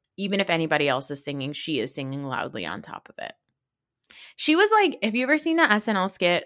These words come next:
of, like, I think it's, um, God, my brain is completely blanking. It's the S N L skit where, uh, Kate McKinnon uh, is that her name? Is that her name? Guys, I need to look that up because I don't think my coffee is hit yet. Yeah, it's Kate McKinnon.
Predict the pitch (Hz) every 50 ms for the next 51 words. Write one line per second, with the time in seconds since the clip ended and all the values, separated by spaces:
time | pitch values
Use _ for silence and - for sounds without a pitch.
0 | - 165 165 160 156 156 160 165 156 151 - 160 156 - 175 165 165 - - 170
1 | 170 165 - - - 131 156 147 147 143 147 143 143 147 151 _ _ _ _ _
2 | _ _ _ _ _ _ _ _ _ _ _ _ _ _ _ - 175 170 190 185
3 | 165 160 160 151 156 - 160 156 151 151 156 - - 156 156 - 160 - 170 170
4 | 165 147 143 143 143 - - 135 143 143 - - - - - - - _ - 208
5 | 202 196 - - 226 190 185 214 226 - 240 226 226 233 226 - - 196 190 185
6 | - - 175 180 175 165 160 160 160 156 156 156 156 151 151 - - - - -
7 | _ - - 175 165 165 165 160 156 147 139 - - - 208 185 175 180 185 -
8 | - - 180 170 - 196 165 160 156 160 160 165 160 - - _ _ _ _ _
9 | _ - 160 165 151 131 165 180 208 220 262 294 320 339 349 359 370 359 359 359
10 | _ _ _ - 202 208 254 285 320 330 320 320 311 302 302 294 226 220 190 170
11 | 165 165 180 190 208 196 180 160 156 151 147 - 143 139 139 131 - 147 160 -
12 | - 151 143 143 143 147 - _ _ _ _ _ - - _ - 185 202 214 208
13 | 202 185 180 165 147 135 - 165 147 151 - 185 196 196 190 190 208 202 - 202
14 | 196 196 196 175 - - - 170 - - 226 202 196 208 208 196 165 165